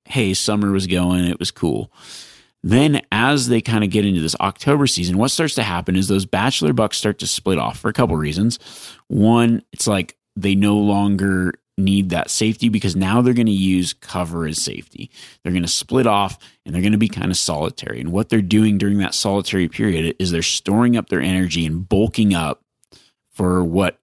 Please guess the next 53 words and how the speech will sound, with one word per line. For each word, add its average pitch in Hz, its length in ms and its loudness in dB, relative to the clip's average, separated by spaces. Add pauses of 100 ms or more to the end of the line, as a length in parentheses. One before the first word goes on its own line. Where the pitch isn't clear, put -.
is 92 100 -2
soon 95 300 0
to 85 100 -6
be 82 300 -4
the 76 180 -6
rut. 71 300 -6 (340)
Because 87 200 0
during 113 340 2
the 92 80 0
rut, 117 380 0
they're 101 120 4
once 113 260 2
again 101 520 0
expending 113 760 0
all 90 160 0
that 85 180 -2
energy, 87 340 0
but 85 140 0
they 87 100 -2
aren't 92 220 -2
gaining 92 420 2
energy. 60 340 -6
So - 160 -4
it's 85 80 -4
kind 127 200 2
of 139 60 2
like 120 180 2
growing 120 300 4
their 107 100 2
antlers 104 380 0
where 90 120 0
it - 180 -8
all 113 160 2
goes 110 260 2
into 95 520 0 (260)
the 87 80 -6
growth 139 280 2
of 139 80 0
the 139 100 2
antler 135 280 0
during 110 260 2
the 90 100 0
rut. 120 280 0 (280)
It - 140 -2
all 117 280 4
goes 113 300 2
into 95 640 0
rutting. 71 460 -4
And 87 120 -2
the 85 60 0
ones 104 320 2
that 101 120 -4
have 90 260 0